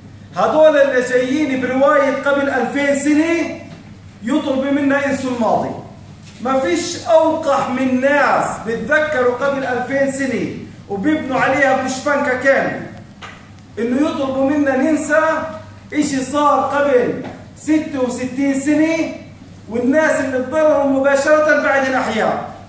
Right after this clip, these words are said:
هاي وقاحة إسرائيلية أصلا. الآن إحنا إلى جانب كل اللي قلته، كل الجدعنة، بضل أمر غاية في الأهمية.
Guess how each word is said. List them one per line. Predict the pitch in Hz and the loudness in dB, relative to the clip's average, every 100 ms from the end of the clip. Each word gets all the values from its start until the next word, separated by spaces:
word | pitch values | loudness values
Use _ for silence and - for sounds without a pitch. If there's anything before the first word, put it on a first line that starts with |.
| 196 | -2
هاي | 214 220 | 0 0
وقاحة | 214 220 247 226 220 - | 0 0 0 0 0 -2
إسرائيلية | - 208 202 185 170 165 | -4 -4 -4 -6 -8 -8
أصلا. | 160 - - - - 202 | -10 -12 -14 -16 -8 -2
الآن | 247 262 247 233 233 - - - - - - | 0 2 2 2 -2 -8 -12 -16 -20 -16 -4
إحنا | 277 254 247 233 | -2 0 -2 0
إلى | 220 | 0
جانب | 233 262 233 240 | 0 0 0 -2
كل | |
اللي | 247 233 220 | -2 -2 -2
قلته، | 226 220 226 196 196 190 - - - | -6 -6 -8 -8 -8 -10 -16 -20 -6
كل | 302 277 247 | -4 -2 -2
الجدعنة، | 226 240 233 202 208 208 214 214 - - - 160 | -2 -2 0 0 -2 -2 -6 -8 -12 -16 -18 -12
بضل | 180 220 226 220 | -4 -4 -4 -4
أمر | 220 220 220 214 214 156 | -4 -2 -2 -2 -6 -6
غاية | 190 202 202 185 | -2 -2 -2 -6
في | 180 | -8
الأهمية. | 175 160 160 139 - | -6 -6 -6 -8 -10